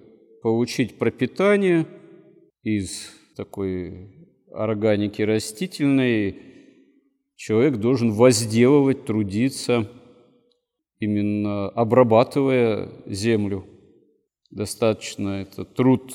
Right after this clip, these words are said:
нелегкий, и не всегда вполне легко спрогнозировать, каков будет урожай, потому что погода может преподнести любые сюрпризы,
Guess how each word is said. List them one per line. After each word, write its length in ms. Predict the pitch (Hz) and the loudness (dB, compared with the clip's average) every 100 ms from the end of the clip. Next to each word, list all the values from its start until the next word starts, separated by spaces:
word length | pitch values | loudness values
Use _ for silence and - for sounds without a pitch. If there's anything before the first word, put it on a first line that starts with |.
| - - - | -20 -20 -12
нелегкий, 840 | 107 123 117 107 123 - 139 123 - - - - - - _ _ _ _ _ _ | -2 2 4 2 -2 -2 0 0 -4 -18 -20 -20 -20 -20 _ _ _ _ _ _
и 340 | 110 107 104 | 0 2 2
не 180 | 117 123 | 4 2
всегда 800 | - 135 113 123 131 113 101 - - - - - _ | 2 -2 2 6 6 6 2 -8 -20 -20 -20 -20 _
вполне 800 | - - 123 113 113 120 113 92 - 87 | -20 -2 2 4 4 2 2 0 -6 -8
легко 400 | 110 113 - 120 | -6 -4 -2 -2
спрогнозировать, 1080 | - 131 117 123 117 107 160 160 135 120 | 0 0 4 4 4 2 2 4 2 0
каков 360 | 127 - 123 107 | -8 -4 -4 -2
будет 300 | 113 113 113 | -4 -4 -2
урожай, 480 | 113 117 104 135 139 | -2 0 0 -2 -2
потому 420 | - 113 110 113 | -4 -4 -2 -4
что 520 | - - 104 101 90 - - _ _ _ _ _ _ _ _ _ _ _ _ | -6 -4 -2 -2 -6 -14 -20 _ _ _ _ _ _ _ _ _ _ _ _
погода 480 | 120 113 107 139 123 | -2 0 2 2 4
может 520 | 113 120 117 - - | 2 2 0 -6 -12
преподнести 920 | - 107 113 101 110 107 - 131 127 110 | -10 -6 -4 -2 -2 -2 -4 0 2 2
любые 1120 | - 104 107 107 120 110 98 - - - - | -2 -4 -4 0 2 4 2 -4 -16 -20 -18
сюрпризы, 880 | - 117 110 - 147 185 151 156 | -6 -4 -2 -2 0 0 2 2